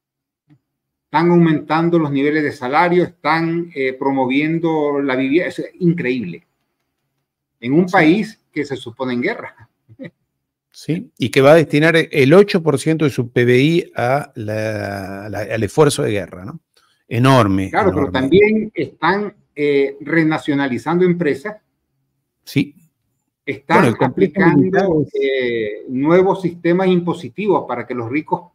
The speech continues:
Speaker 1: paguen más y se están creando fondos especiales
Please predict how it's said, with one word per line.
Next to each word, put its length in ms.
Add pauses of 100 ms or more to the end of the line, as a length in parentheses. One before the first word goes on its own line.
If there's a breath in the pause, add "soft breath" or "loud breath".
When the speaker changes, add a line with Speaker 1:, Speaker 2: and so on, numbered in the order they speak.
Speaker 1:
paguen 320
más 360 (800)
y 140
se 120
están 260
creando 560
fondos 380
especiales 880